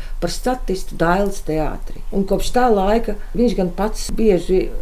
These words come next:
atgādināja, ka viņš tur vispār neko vairs nevar salasīt un nevar saprast, bet es domāju, ka viņš tomēr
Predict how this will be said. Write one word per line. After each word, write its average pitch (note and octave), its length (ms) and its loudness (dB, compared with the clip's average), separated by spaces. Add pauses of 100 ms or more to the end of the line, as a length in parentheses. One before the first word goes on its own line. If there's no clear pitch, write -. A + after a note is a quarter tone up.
(120)
atgādināja, F#3 880 0
ka G3 80 0
viņš G3 400 0
tur - 160 -2
vispār E3+ 400 -2
neko F3+ 320 0
vairs E3 320 0
nevar F3+ 240 0
salasīt F#3+ 720 -2
un D#3+ 80 0
nevar D3+ 240 -2
saprast, - 560 -2
bet E3+ 160 -2 (240)
es - 240 -2
domāju, G3 460 0
ka E3+ 100 -2
viņš F3 240 0
tomēr G3 400 0